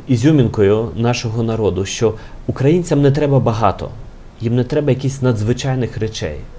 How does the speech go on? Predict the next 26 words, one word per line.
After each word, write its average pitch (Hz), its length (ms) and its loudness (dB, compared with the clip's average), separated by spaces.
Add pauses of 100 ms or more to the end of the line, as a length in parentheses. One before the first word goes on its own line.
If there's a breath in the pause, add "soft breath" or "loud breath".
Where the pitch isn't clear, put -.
(400 loud breath)
Але 117 140 4
їм 113 100 0
треба, 131 300 0
щоб 107 220 -2
було, 104 340 0
власне, 104 400 -4
щиро, 85 540 -2 (220)
їм 98 100 -10
треба 120 240 0
було, 104 280 0
щоб 104 360 -2
було 113 240 4
з 101 100 -4
любов'ю, 101 500 2 (440 loud breath)
їм 107 140 -2
треба, 127 300 2
щоб 107 320 -2
це 117 320 0 (160)
було 107 680 2
по-домашньому. 101 840 -2 (500 loud breath)
Е, 90 320 2
дуже 110 460 2
відкриті 110 560 -2
серця 120 720 0 (520 loud breath)
і, 104 340 2 (180)
е, 101 300 2